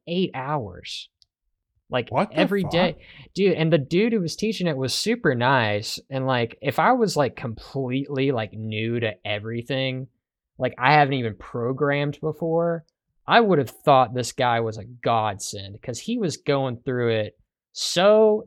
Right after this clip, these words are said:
Speaker 1: thoroughly, but I was just bored as fuck, dude.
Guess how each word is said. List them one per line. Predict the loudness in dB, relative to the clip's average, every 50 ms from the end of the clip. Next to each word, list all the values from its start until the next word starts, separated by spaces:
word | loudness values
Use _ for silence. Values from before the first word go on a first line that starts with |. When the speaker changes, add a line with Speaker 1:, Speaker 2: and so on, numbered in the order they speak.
| _ 2
Speaker 1:
thoroughly, | 4 6 6 6 6 4 2 0 -2 -6 -10 -12 -14 -16 _ _ _ _ _ _ _ _ _ _ _ _ _ _ -2
but | -2 -2 0
I | 0 2 2 2
was | 4 4 2 2 2
just | 0 -2 -2 -4 -6 -10
bored | -8 -6 -4 -2 0 2 2 2
as | 0 -2 -4 -10 -16 _ _ _ 4
fuck, | 6 8 8 8 8 6 0 -6 -8
dude. | -4 -4 -4 -4 -4 -8